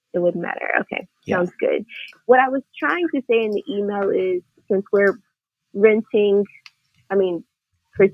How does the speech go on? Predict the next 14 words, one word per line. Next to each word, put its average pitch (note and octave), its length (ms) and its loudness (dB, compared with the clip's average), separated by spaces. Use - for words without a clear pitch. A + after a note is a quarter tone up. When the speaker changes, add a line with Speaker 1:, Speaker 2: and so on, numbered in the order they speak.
Speaker 1:
two G3+ 140 8
events F3+ 400 2
that F3 160 -2
are E3+ 140 -4
only E3+ 260 -8
a E3 40 -10
few E3+ 200 -8
weeks E3 260 -6
apart, E3 440 -8
do F#3+ 80 -6
you F3 80 0
Speaker 2:
Yeah. G3 180 6
Speaker 1:
have F3 140 -6
any F3+ 140 -6